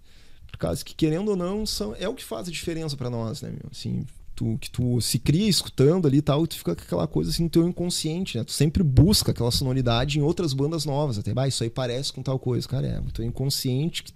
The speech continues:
tem guardado muito fortemente, né,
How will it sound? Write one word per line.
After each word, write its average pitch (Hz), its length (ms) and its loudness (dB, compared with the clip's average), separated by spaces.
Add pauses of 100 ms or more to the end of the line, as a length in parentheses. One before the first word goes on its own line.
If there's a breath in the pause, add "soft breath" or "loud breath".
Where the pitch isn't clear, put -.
(120)
tem 160 340 6 (400 soft breath)
guardado 117 500 4
muito 139 280 4
fortemente, 147 720 2
né, 120 180 4